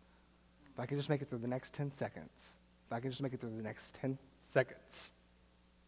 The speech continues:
And so as a middle schooler,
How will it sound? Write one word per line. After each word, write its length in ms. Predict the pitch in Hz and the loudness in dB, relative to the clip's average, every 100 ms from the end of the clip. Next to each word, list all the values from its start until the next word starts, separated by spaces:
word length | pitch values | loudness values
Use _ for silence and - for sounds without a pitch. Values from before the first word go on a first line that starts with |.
| - - - - - - - - - - - - - - - - - - | -20 -20 -20 -20 -20 -20 -20 -20 -18 -16 -16 -20 -20 -20 -20 -20 -20 -2
And 260 | 139 131 | 0 0
so 200 | 131 156 | 8 12
as 100 | 143 | 12
a 40 | 151 | 12
middle 260 | 165 214 | 12 12
schooler, 520 | 208 - 120 131 160 | 12 10 6 6 6